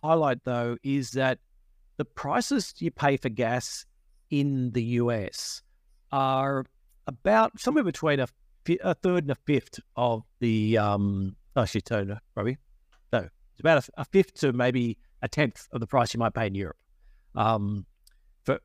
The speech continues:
for, for a lot of this gas. Now, given the,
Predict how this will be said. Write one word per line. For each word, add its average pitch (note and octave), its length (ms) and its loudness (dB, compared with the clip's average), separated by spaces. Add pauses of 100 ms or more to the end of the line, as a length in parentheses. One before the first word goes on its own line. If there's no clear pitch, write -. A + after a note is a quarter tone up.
for, C3 300 0
for C#3+ 100 -4
a C3 40 0
lot A2+ 140 2
of G#2+ 60 -2
this G2+ 160 -6
gas. - 540 -10 (480)
Now, C3+ 540 0 (500)
given G#3 360 4
the, D3+ 600 0